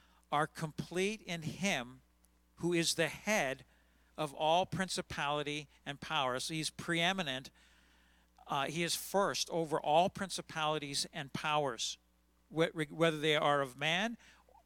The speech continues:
uh, or they're in the spiritual realm, uh, of angels, even Satan and, and demons. He is over them. He has preeminence over every principality and power.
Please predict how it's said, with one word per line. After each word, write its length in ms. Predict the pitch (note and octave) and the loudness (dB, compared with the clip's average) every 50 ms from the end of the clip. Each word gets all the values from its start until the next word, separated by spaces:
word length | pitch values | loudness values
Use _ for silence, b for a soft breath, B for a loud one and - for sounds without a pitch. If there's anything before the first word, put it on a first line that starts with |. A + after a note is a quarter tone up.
| _ _ | _ _
uh, 300 | D#3+ D3 C#3 C#3+ C#3 D3 D3 - - - - - - - - - C#4 D4 - - - - - - - | -2 0 0 0 0 0 -4 -8 -12 -16 -20 -20 -18 -16 -16 -16 -16 -16 -16 -18 -18 -18 -20 -8 -2
or 300 | - D#3+ E3 F3 F3+ F3 | 2 4 6 6 6 4
they're 260 | D#3+ C#3+ D3+ D3 C#3+ | 4 2 0 0 0
in 360 | C#3 - - G3+ E3+ C#3+ C#3+ C#3 | -2 -6 -8 -8 -8 -8 -6 -6
the 80 | C#3 | 0
spiritual 640 | - - - - - E3 F3 F3 - - F3 E3 D#3 | 2 2 2 2 2 0 2 0 0 -2 -2 -2 0
realm, 420 | D#3 D#3 D#3 E3 E3+ F3+ F#3+ F3+ B B B B B B B - | 0 0 0 0 -2 -4 -6 -10 B B B B B B B -4
uh, 280 | C#3+ C#3+ C#3+ C#3 - - | -2 0 0 0 0 -2
of 180 | D#3 D3 C3+ - - | -4 -4 -4 -4 -4
angels, 720 | E3 E3 E3+ E3+ - E3+ E3+ F3 F3+ E3+ - - - - _ _ _ | -4 -2 -2 -2 0 0 0 0 2 0 0 0 -2 -4 _ _ _
even 340 | F3+ D#3 D#3+ C#3+ D3+ C#3+ C#3 | -6 -6 -4 -4 -6 -4 -2
Satan 480 | - - - E3 D#3+ E3 E3+ E3+ D#3+ | -2 0 2 0 0 -2 -4 -8 -12
and, 280 | D#3+ D#3+ C#3 C3+ C3+ - - | -12 -10 -12 -12 -14 -10 -8
and 180 | E3+ D3 C#3+ | -8 -8 -8
demons. 500 | C3 D#3+ E3 E3+ E3 E3+ F3 F3 - - B B B B B B B | -8 -6 -4 -4 -2 -2 -4 -4 -6 -10 B B B B B B B
He 260 | - F3+ F3+ E3+ D#3+ | 0 2 2 4 4
is 260 | D#3 D#3 D3 - - - _ _ _ - | 4 4 4 2 0 0 _ _ _ -4
over 320 | F#3+ F3+ F#3 E3 C#3+ D3+ | -2 -2 -2 -2 -2 -4
them. 220 | B2+ B2+ C3+ B2+ B2 | -4 -4 -6 -6 -6
He 160 | B2 D3+ D3 | -8 -8 -8
has 240 | C3+ C3+ D3+ D3 - | -4 -4 -4 -4 -4
preeminence 800 | - - - E3+ E3 E3 F3+ F#3+ E3+ D3 C3+ C3 C3 B2+ - - - _ _ _ | -6 -8 -6 -2 0 0 0 0 -2 -4 -6 -8 -8 -8 -8 -10 -10 _ _ _
over 440 | E3 E3 D#3+ C#3+ D3+ D#3+ D#3 D3+ - b b b b b b b _ _ _ _ _ | 2 2 2 2 0 -4 -4 -4 -8 b b b b b b b _ _ _ _ _
every 260 | - G3 G3 F3 F3+ E3+ | 2 2 2 2 -2 -6
principality 880 | - - E3+ D#3 - - _ - D#3+ D3 C3+ C#3 C#3 B2+ C3+ C3 C3 _ _ _ _ _ - | -4 -6 -6 -6 -6 -8 _ -8 -6 -6 -4 -6 -6 -6 -8 -10 -12 _ _ _ _ _ -12
and 140 | C#3 C3 - | -12 -12 -12
power. 480 | - - D3+ C#3 C3 B2+ B2 A#2+ B2 | -10 -6 -4 -2 -2 -4 -6 -8 -12